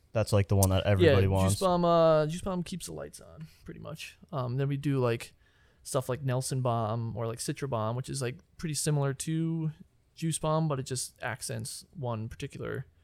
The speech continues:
Speaker 2: um, like, hop. So, and, like, hops will give beers, like, fruity flavors. You pick up on, like, melon, orange,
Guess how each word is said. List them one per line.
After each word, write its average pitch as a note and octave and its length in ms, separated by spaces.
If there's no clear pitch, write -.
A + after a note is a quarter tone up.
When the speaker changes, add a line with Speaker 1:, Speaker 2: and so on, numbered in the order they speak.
Speaker 2:
um, - 400
like, C3+ 100
hop. - 360
So, B2 500
and, D#3+ 80
like, B2+ 180
hops - 380
will - 320
give C3 240
beers, A2 400
like, - 140
fruity C#3+ 380
flavors. B2+ 480
You D3+ 140
pick - 160
up B2+ 80
on, A2 80
like, A2 160
melon, A2+ 480
orange, B2+ 760